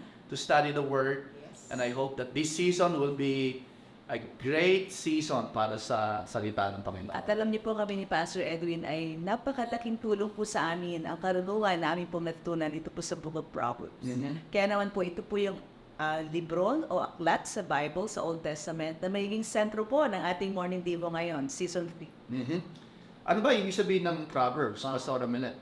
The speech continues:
Speaker 1: Pag-usapan nga natin muna yan. Para na sa ganon, ang ating mga Ka-Morning Devo ay, ah, maintindihan natin dito talaga. Ito yung ibig sabihin ng Proverbs.
Speaker 2: Oo nga po. Kasi ang Proverbs o ang sa Tagalog po, kawikaan po, ito po yung nagpapahiwatig ng mga panuntunan sa buhay.
Speaker 1: Mhm.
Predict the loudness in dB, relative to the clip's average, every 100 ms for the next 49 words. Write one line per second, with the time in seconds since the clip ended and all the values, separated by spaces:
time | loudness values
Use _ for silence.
0 | -12 -12 -8 -2 0 0 -2 0 0 -2
1 | -2 0 0 0 0 2 2 0 2 2
2 | 2 0 -4 -12 -18 -12 -6 0 2 2
3 | 2 4 4 4 6 4 4 4 4 4
4 | 2 -2 -12 -18 -16 -12 0 2 4 4
5 | 4 4 4 2 2 2 2 0 2 2
6 | 4 2 0 -4 -4 -2 -2 -2 -2 -4
7 | -4 -2 -2 -2 -2 0 0 -2 -2 -2
8 | -2 -4 -8 -8 -6 -2 -4 -4 -10 -8
9 | 0 2 2 6 6 6 2 0 2 4
10 | 4 -2 -2 2 2 0 0 2 2 0
11 | -2 -2 0 0 0 -2 -2 -2 -6 -6
12 | -6 -6 -2 2 4 2 0 -4 2 2
13 | 2 4 4 4 0 0 0 0 4 4
14 | 2 -2 -2 -2 -2 -4 -4 -6 -4 -4
15 | -2 -2 -2